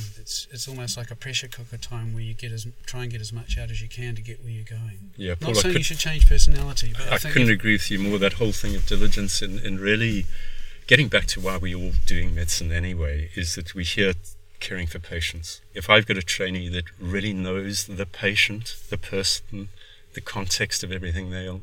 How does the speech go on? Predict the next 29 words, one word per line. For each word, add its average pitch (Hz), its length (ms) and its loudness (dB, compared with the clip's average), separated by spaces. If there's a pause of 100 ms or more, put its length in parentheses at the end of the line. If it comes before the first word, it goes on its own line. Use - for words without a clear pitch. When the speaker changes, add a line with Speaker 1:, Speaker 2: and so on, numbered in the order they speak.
Speaker 2:
well, 90 500 -2 (320)
I'm 107 200 -2
immediately 95 560 -4
more 90 200 -8
confident 87 600 -10
as 87 200 -6
a, 85 240 -4 (260)
as 85 140 -4
a 87 60 -4 (220)
trainer. 95 540 -4 (340)
You 98 80 -10
know, 87 100 -4
they've 90 180 -2
really 107 260 4
seen 90 340 -4
the 90 60 -6
Speaker 1:
Mm. - 100 -8
Speaker 2:
patient, 90 320 -4
they 92 120 -6
really 95 280 -6
understand 85 680 -4
the 85 80 -8
story, 82 280 -6
the, 85 300 -4
the 87 140 -6
reason 92 480 -6
why 90 180 -6
we're 90 180 -6
doing 87 420 -2